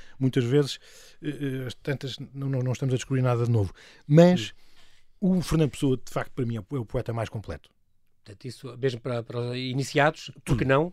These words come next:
Speaker 2: ir a Fernando Pessoa?
Speaker 1: É,
Speaker 2: Concretamente,
Speaker 1: o Fer-, há uma,
Speaker 2: Fernando Pessoa, Fernando
Speaker 1: o Fer-,
Speaker 2: Pessoa
Speaker 1: o Fernando
Speaker 2: ou,
Speaker 1: Pessoa,
Speaker 2: ou,
Speaker 1: todo,
Speaker 2: ou
Speaker 1: todos os heterónimos,
Speaker 2: Alberto
Speaker 1: todos, quer dizer, todos aqueles
Speaker 2: Reis?
Speaker 1: mais conhecidos, não é? Tipo, exatamente, o Álvaro
Speaker 2: Sim.
Speaker 1: Campos, o Alberto Reis,
Speaker 2: Ou
Speaker 1: o, o Ricardo Reis.
Speaker 2: Ricardo Reis.
Speaker 1: O que é que acontece com o Fernando Pessoa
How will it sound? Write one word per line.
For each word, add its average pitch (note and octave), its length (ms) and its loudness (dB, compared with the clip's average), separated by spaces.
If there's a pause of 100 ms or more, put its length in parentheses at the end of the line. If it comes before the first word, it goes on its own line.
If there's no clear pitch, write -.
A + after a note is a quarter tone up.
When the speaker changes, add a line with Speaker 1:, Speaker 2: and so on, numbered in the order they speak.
(120)
Speaker 2:
ir D3+ 280 -2
a A#2+ 60 -2
Fernando C3 280 -10
Pessoa? G#2+ 240 -8 (180)
Speaker 1:
É, - 40 -14
Speaker 2:
Concretamente, E3+ 560 4
Speaker 1:
o E3 140 6 (100)
Fer-, D3 80 6
há A3 220 6
uma, A#3+ 40 10
Speaker 2:
Fernando B3 180 10
Pessoa, G3 180 8
Fernando F3 160 6
Speaker 1:
o - 60 -4
Fer-, B3 60 0
Speaker 2:
Pessoa A3 320 8
Speaker 1:
o F3+ 160 6
Fernando A#3 100 8
Speaker 2:
ou, - 60 10
Speaker 1:
Pessoa, C4 160 6
Speaker 2:
ou, - 40 4
Speaker 1:
todo, C4 160 10
Speaker 2:
ou D#3+ 60 -2
Speaker 1:
todos A#3 220 8
os F#3+ 40 4
heterónimos, G3 460 2
Speaker 2:
Alberto C3+ 180 -16
Speaker 1:
todos, G#3 200 0
quer E3+ 100 2
dizer, A#2 100 2
todos E3 240 6
aqueles C#3 220 6
Speaker 2:
Reis? C3+ 40 2
Speaker 1:
mais D3 160 8
conhecidos, D3 360 2
não B2 60 0
é? A#2 60 -2
Tipo, G#2 300 -20
exatamente, B2 340 -6
o B2 40 -2
Álvaro A#2 180 -2
Speaker 2:
Sim. - 40 -6
Speaker 1:
Campos, D3 160 0
o - 20 2
Alberto A2 220 2
Reis, B2 160 0 (400)
Speaker 2:
Ou F#3+ 120 -2
Speaker 1:
o, F3 440 2 (180)
o - 40 -4
Ricardo A2+ 280 0
Reis. C#3+ 220 0 (240)
Speaker 2:
Ricardo G2 260 -14
Reis. F#2+ 180 -18
Speaker 1:
O C3+ 60 0
que G#3+ 80 6
é A3 40 8
que G3+ 60 0
acontece F3+ 340 4
com - 80 6
o D3+ 40 4
Fernando E3 220 6
Pessoa E3 300 6